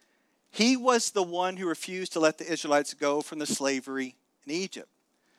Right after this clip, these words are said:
And it says that God hardened Pharaoh's heart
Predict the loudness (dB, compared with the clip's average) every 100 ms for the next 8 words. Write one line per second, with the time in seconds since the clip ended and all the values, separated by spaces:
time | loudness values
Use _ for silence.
0 | _ _ -4 0 4 4 2 2 6 8
1 | 8 4 -2 _ _ -4 2 4 2 -4
2 | -2 0 0 -2 -4 -2 0 0